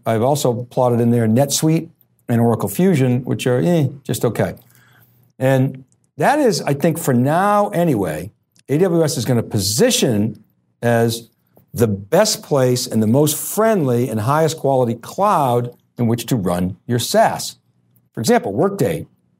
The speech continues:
ru-, runs on A W S. A W S is Salesforce's preferred infrastructure platform. So my premise here is,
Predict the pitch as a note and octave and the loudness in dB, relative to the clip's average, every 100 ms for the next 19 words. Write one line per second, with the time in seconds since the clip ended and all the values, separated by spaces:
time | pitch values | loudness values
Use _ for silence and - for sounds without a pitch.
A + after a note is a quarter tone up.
0 | _ A#2 A2 - A2 F#2+ F#2+ F#2+ F2+ F#2 | _ -4 -4 0 0 2 0 0 0 -2
1 | E2+ - _ _ _ _ - G#2+ A#2+ C#3+ | -4 -8 _ _ _ _ -4 0 2 2
2 | D3+ C#3+ F#3+ A3+ A3+ C3+ G2 F#2+ E2 - | 0 -2 0 0 0 -2 -2 -4 -8 -10
3 | - G#2 - G#2 F#2 - F#2 - - F2 | -8 -4 0 0 0 -2 -4 -4 -6 -6
4 | - - _ A2 F2+ - F2+ A#3+ A#2+ - | -8 -10 _ -4 -4 -4 -4 0 0 0
5 | C4+ D4+ - C3 A2+ G#2+ | 0 0 0 0 0 -4